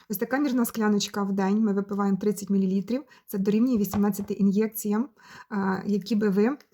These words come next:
м, зробили в суглоби, але це неможливо, звичайно. І дві ось таких бутилки, вони в коробці. Е, це і так, нібито ви прийняли би п'ятсот ін'єкцій.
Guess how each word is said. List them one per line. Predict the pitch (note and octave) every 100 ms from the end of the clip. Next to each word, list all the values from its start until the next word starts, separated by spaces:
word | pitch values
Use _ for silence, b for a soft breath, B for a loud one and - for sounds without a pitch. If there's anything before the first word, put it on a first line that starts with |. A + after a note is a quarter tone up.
| G#3
м, | G3+ G3
зробили | G#3 F#3+ A3 A3+ G#3+ -
в | A3
суглоби, | - G3 G3+ G3 -
але | G3
це | F#3+ G#3
неможливо, | G3+ G#3 G#3 G3
звичайно. | F3+ F3+ G3 F3+ F3 - B B - -
І | G#3+
дві | G3+ B3+ C4+
ось | A#3 -
таких | A3 A#3 G#3
бутилки, | G#3 A3+ C#4+ A3+
вони | G3+
в | G3+ -
коробці. | G#3+ F#3 - - - B B B -
Е, | G3+ G3+ G3 - -
це | - A3 B3 - _ _ _ -
і | G3+
так, | A#3 B3 A#3+ A3
нібито | G#3+ G#3 G#3 G#3 G3+ -
ви | G3 G#3+ G3
прийняли | G#3 G#3+ G3+ G3 F#3 F3+
би | F#3 C4 D#4+
п'ятсот | F#3+ - A3 C4+ -
ін'єкцій. | G3+ G3 G3 G3 - - G3+